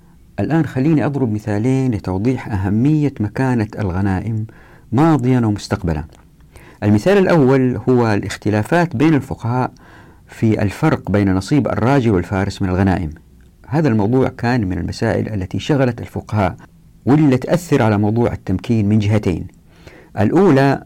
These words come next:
هل قرار كيفية القسمة بيد السلطان أم هو نتيجة لاجتهاد الفقهاء وعلى السلطان التنفيذ؟ تلاحظوا في الاقتباس هذا اللي على الشاشة اللي وضعته في أربع لقطات من كتاب الأموال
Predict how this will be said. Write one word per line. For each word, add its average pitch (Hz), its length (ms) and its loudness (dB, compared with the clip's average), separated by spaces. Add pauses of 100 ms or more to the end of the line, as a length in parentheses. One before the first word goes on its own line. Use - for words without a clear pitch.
(120)
هل 185 320 2
قرار 123 440 0
كيفية 95 560 -4
القسمة - 580 -8
بيد 110 280 0
السلطان 127 600 -8 (440)
أم 156 100 4
هو 151 300 2
نتيجة 127 560 -2
لاجتهاد 117 640 -2
الفقهاء 87 580 -6 (280)
وعلى 156 300 2
السلطان 117 540 -4
التنفيذ؟ 87 460 -8 (640)
تلاحظوا 156 500 2
في 104 60 -6
الاقتباس 110 640 -4
هذا 90 220 -2
اللي 90 240 -6
على 85 140 -8
الشاشة 90 480 -6
اللي 90 140 -6
وضعته 90 420 -4
في - 240 -8
أربع 85 480 -4 (560)
لقطات 95 680 -4
من 85 160 -4
كتاب 87 340 -4
الأموال 87 600 -2